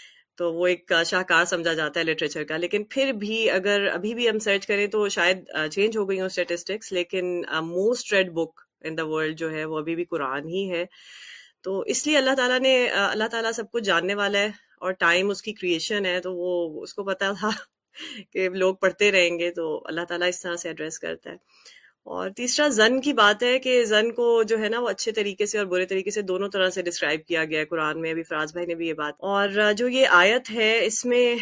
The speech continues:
अ, I think कि सारी life, अ, जो हम जीते हैं वो सिर्फ एक इसी basis पे जो है ना वो बिल्कुल different direction ले सकती है।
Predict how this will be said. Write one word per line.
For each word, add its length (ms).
अ, 340
I 20
think 220
कि 140
सारी 380
life, 440
अ, 300
जो 120
हम 180
जीते 380
हैं 200
वो 140
सिर्फ 260
एक 220
इसी 360
basis 440
पे 200
जो 120
है 140
ना 120
वो 560
बिल्कुल 360
different 340
direction 340
ले 200
सकती 320
है। 140